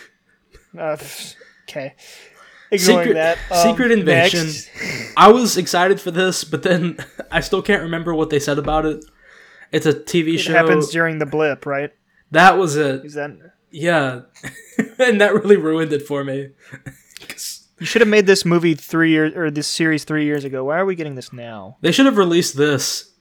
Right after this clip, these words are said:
Speaker 2: in, during the blip instead of <laughs> Ant-Man and the Wasp.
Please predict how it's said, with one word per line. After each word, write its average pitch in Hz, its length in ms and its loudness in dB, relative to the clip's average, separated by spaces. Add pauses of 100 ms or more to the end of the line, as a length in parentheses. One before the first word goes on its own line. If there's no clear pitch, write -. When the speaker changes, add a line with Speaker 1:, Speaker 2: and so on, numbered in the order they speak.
(360)
Speaker 2:
in, 151 320 -6 (140)
during 143 360 -2
the 139 60 0
blip 139 300 -4
instead 135 300 -4
of 127 240 -4
<laughs> - 20 -20
Ant-Man 147 500 -4
and 139 100 -8
the 135 60 -6
Wasp. 127 500 -10